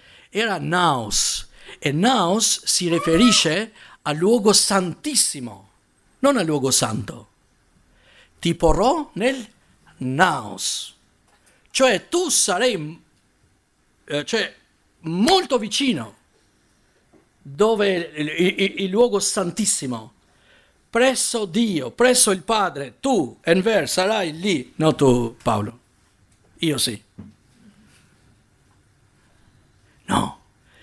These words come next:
per sempre, con il Signore, con una nuova dignità, nella nuova creazione,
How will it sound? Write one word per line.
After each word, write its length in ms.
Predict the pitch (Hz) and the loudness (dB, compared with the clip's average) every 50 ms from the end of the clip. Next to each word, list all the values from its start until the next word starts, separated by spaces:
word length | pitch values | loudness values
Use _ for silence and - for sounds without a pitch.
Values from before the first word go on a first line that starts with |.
| - - - _ _ _ | -20 -20 -20 _ _ _
per 180 | - 151 151 143 | -6 -6 -4 -2
sempre, 1040 | - - - - - 196 226 214 180 165 147 139 113 - 123 120 110 101 85 - _ _ _ _ _ _ _ _ _ - - _ _ _ _ _ _ _ _ _ | -2 0 2 2 2 2 2 2 2 0 -2 -2 -2 -2 -4 -4 -4 -8 -12 -16 _ _ _ _ _ _ _ _ _ -20 -20 _ _ _ _ _ _ _ _ _
con 420 | - 185 185 208 220 220 220 214 | 2 4 4 4 4 0 0 0
il 500 | 208 208 254 277 - - 202 165 160 156 143 | 0 0 0 -2 -6 -10 -12 -12 -10 -6 -2
Signore, 880 | - - 202 185 180 185 185 180 160 143 131 135 113 110 107 110 98 - _ _ _ _ _ _ _ _ _ _ _ _ _ _ _ _ _ _ _ _ _ _ _ | -2 0 0 0 0 0 0 0 0 0 -2 -4 -6 -8 -12 -14 -20 -20 _ _ _ _ _ _ _ _ _ _ _ _ _ _ _ _ _ _ _ _ _ _ _
con 180 | - 139 135 | -4 -2 0
una 80 | 139 139 | 0 -2
nuova 460 | 131 139 147 170 208 226 220 220 202 | -2 -2 0 2 2 2 2 2 0
dignità, 760 | 160 202 202 196 196 196 - 202 190 156 120 110 104 - _ _ _ _ _ _ _ _ _ _ _ _ _ _ _ _ _ _ - | 0 -2 -2 -2 -2 2 4 4 4 4 2 -4 -10 -16 _ _ _ _ _ _ _ _ _ _ _ _ _ _ _ _ _ _ -8
nella 240 | 170 170 185 180 170 | -4 0 0 0 0
nuova 440 | 165 180 233 285 285 285 254 233 214 | 0 2 4 6 6 6 6 4 0
creazione, 800 | - 196 175 165 160 - - 156 143 131 127 123 120 113 107 - | -2 -6 -6 -6 -6 -6 -4 -4 -4 -4 -4 -4 -6 -8 -10 -16